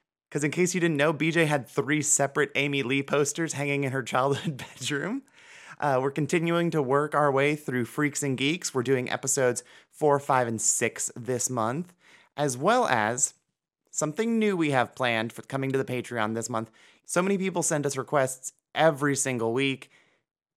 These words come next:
So we're launching a suggestion box. So if you wanna join the Patreon at even the lowest tier of one dollar, you'll get access to that.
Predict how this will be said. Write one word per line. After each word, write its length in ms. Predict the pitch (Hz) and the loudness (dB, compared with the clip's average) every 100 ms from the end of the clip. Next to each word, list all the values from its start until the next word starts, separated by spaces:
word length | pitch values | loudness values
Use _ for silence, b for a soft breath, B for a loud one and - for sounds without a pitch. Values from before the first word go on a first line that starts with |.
| _ | _
So 160 | - - | -8 0
we're 160 | 180 247 | 2 4
launching 360 | 247 247 247 | 2 0 -2
a 40 | 233 | -2
suggestion 680 | 247 214 233 254 - 170 | -2 -2 -2 -2 0 0
box. 400 | 127 101 87 - | 2 2 0 -8
So 360 | - - - 139 | -8 -6 -2 0
if 100 | 131 | 0
you 80 | 170 | -2
wanna 160 | 185 | -2
join 280 | 151 151 156 | 0 0 0
the 60 | 160 | 0
Patreon 420 | 156 143 165 147 | -4 -4 0 0
at 80 | 131 | 0
even 220 | 135 135 | -2 -2
the 100 | 117 | -2
lowest 420 | 117 127 147 139 | 2 4 4 0
tier 220 | - 143 147 | -6 0 0
of 140 | 113 | 0
one 180 | 131 131 | -2 0
dollar, 420 | 123 120 147 196 b b b | 0 2 0 -4 b b b
you'll 180 | 143 147 | 0 2
get 160 | 147 - | 0 0
access 560 | 131 135 - 131 120 | -4 -2 0 0 0
to 140 | - 127 | -2 -2
that. 440 | 120 120 151 - | 0 0 0 -8